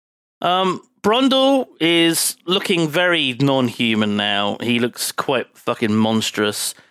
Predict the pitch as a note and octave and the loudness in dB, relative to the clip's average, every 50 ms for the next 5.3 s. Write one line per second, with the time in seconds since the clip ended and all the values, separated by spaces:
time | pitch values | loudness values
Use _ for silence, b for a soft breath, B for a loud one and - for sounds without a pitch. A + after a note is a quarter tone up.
0 | b b b b b _ _ _ _ _ _ - D#3 F3 F3+ F#3 F#3 F#3 F3+ - | b b b b b _ _ _ _ _ _ -6 -4 -2 -2 0 -2 -2 -4 -4
1 | - B3+ C4 A#3 - - - - A3 F#3+ E3+ C#3+ C3 B2+ C3+ - C3+ C#3 - - | -2 -2 -2 -2 -4 -6 -4 -2 -2 0 0 0 0 -2 -2 -2 -4 -4 -4 -6
2 | D#3 C3 - - D#3+ D#3 D#3 C#3+ D3+ E3+ F#3+ F3 - - - - D#3 D3+ D3+ D3+ | -6 -4 -2 -2 0 0 0 0 0 -2 -4 -4 -8 -8 -4 -2 -2 0 0 0
3 | D3 D3 D3+ C#3+ - B2+ C3 B2 - - - - D3+ D3 D3 D#3 D#3+ D#3 C3 C3+ | 0 -2 -2 -2 -2 -2 -2 -2 -4 -8 -6 -2 -2 0 0 0 0 0 0 0
4 | B2 A#2+ A#2 A2+ A2 G#2+ G#2 G#2 G#2 G#2+ G#2+ A2 G#2+ G#2 G2+ G2+ A#2 A2+ A#2 - | 0 0 2 2 0 0 0 -2 -2 -2 0 -2 -2 -4 -4 -2 -2 -2 0 -2
5 | G2+ - F#2 G2 - - | -4 -8 -8 -10 -12 -14